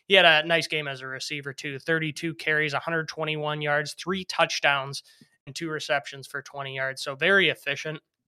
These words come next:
Jahmyr Gibbs, on the other hand, I don't know if you've watched him a lot so far, Brett, but <sighs> I think that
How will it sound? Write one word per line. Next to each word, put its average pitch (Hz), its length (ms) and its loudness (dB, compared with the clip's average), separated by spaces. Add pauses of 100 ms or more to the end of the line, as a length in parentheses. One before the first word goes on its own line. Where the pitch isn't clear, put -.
(920)
Jahmyr 202 240 8
Gibbs, 156 240 6
on 170 140 4
the 165 100 2
other 170 220 4
hand, 170 280 2
I 165 60 6
don't 180 120 0
know 156 100 0
if 147 120 -6
you've 147 140 -8
watched 139 300 -2
him 147 120 -4
a 147 80 -2
lot 139 240 0
so 127 220 -8
far, 131 240 -6
Brett, 131 400 -4
but 135 240 2 (1160)
<sighs> - 680 -2
I 165 140 4
think 226 300 6
that 180 320 10